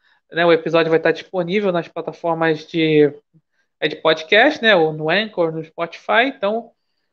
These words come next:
peço aqui também, vão lá, né, vão lá, pra quem não gosta de assistir no YouTube, vai lá, só ouvir o áudio. Então, é importante aí compartilhar também o,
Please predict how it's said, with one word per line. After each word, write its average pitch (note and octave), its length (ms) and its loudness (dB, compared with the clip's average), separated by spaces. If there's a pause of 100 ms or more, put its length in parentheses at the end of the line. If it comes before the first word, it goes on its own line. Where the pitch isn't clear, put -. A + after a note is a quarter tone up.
(120)
peço F#3+ 360 0
aqui G3+ 480 -4 (140)
também, A3 460 0
vão G#3+ 220 2
lá, F3+ 260 4
né, G3 140 2
vão D#3 160 -6
lá, E3 100 2 (720)
pra E3+ 120 -4
quem E3 680 -4 (240)
não D4 120 -2
gosta B3 300 4
de F#3+ 340 2 (300)
assistir F3+ 440 -6
no F#3+ 100 0
YouTube, F#3+ 520 0
vai E3+ 200 0
lá, D#3+ 340 0
só E3+ 260 0
ouvir E3+ 360 -4
o E3+ 120 0
áudio. A3+ 480 2 (420)
Então, F#3 300 -2
é E3+ 60 -2
importante F#3 680 -6
aí F3 520 -4 (240)
compartilhar G#3+ 580 0
também F3 420 0
o, D#3 320 0